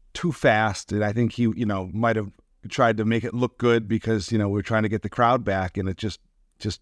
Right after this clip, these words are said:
took my head off. And when I hit the ground, um, and again, it was probably entirely my fault, hit the ground and for-, forgot where I was.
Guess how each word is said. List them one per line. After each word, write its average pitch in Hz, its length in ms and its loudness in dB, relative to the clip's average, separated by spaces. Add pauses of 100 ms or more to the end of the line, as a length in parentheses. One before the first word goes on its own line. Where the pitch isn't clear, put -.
(120)
took 117 160 -6
my 98 140 -2
head 107 160 0
off. 82 320 -4 (380)
And 95 100 -4
when 101 80 2
I 104 40 0
hit 113 100 0
the 104 80 -2
ground, 107 480 2 (480)
um, 95 560 -2 (480)
and 123 100 4
again, 113 160 4
it 98 80 2
was 92 140 -4 (180)
probably 101 260 2
entirely 101 300 0
my 87 160 -4
fault, 92 340 0 (320)
hit 104 120 -8
the 104 80 -4
ground 107 480 4
and 98 460 -2 (500)
for-, 107 340 -10
forgot 117 360 2
where 107 120 0
I 98 60 2
was. 107 360 0